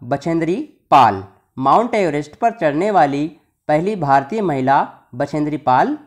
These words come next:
थी। नेक्स्ट क्वेश्चन, भारत की प्रथम महिला आईपीएस कौन थी? तो फर्स्ट ऑप्शन है सरोजिनी नायडू, सेकंड ऑप्शन है किरण बेदी और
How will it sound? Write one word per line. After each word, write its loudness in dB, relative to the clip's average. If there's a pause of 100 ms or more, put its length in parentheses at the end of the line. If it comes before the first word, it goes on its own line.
(120)
थी। -8 (840)
नेक्स्ट -2
क्वेश्चन, -4 (2750)
भारत 4
की -2
प्रथम 0 (280)
महिला 4 (120)
आईपीएस 0
कौन -2
थी? -10 (680)
तो -18
फर्स्ट 0
ऑप्शन -4
है -2 (380)
सरोजिनी -2
नायडू, 0 (600)
सेकंड -4
ऑप्शन -2
है -4 (500)
किरण 0
बेदी -2 (580)
और 2